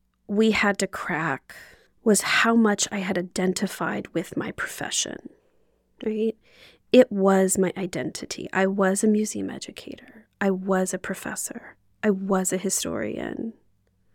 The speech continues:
Challenging my own notions of my identity and ideas about worth were, like, earth-shattering for me,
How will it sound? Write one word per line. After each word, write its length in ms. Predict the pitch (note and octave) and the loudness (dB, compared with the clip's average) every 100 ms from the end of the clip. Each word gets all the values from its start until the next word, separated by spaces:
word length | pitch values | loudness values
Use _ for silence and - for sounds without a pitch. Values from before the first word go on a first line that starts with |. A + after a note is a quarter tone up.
| _ _ _ _ _ _ _ _ _ _ - | _ _ _ _ _ _ _ _ _ _ -2
Challenging 840 | - A3+ C4+ D#4 D4 C#4 C4 B3 - | 0 4 8 8 8 6 6 4 2
my 220 | G3 F#3 - | 0 -2 0
own 220 | F#3+ F#3+ F#3+ | 2 4 4
notions 440 | F#3 - G3+ F#3+ | 2 0 -2 -4
of 160 | - F#3+ | -4 -2
my 180 | F3 F#3 | -2 -4
identity 960 | F#3+ C#3+ - - - C4+ C#4 C#4 C#4 | -8 -8 -8 -6 -4 0 0 0 0
and 120 | F#3+ - | -2 0
ideas 460 | F3 F3+ G3 G3 | -2 -2 -2 -2
about 280 | G3+ F#3 - | -4 -6 -8
worth 580 | F#3 C#3+ A#3 B3 - - _ _ _ _ _ _ _ _ | -6 -2 -2 -2 -10 -20 _ _ _ _ _ _ _ _
were, 80 | A3 | -4
like, 200 | G3 - _ _ _ | -4 -6 _ _ _
earth-shattering 920 | G3+ G3 - - - F#3+ - G#3+ G3 E3+ | 4 4 6 4 4 4 2 2 2 0
for 220 | - F#3 | 4 4
me, 460 | G3 G1+ G1+ - | 4 0 -4 -8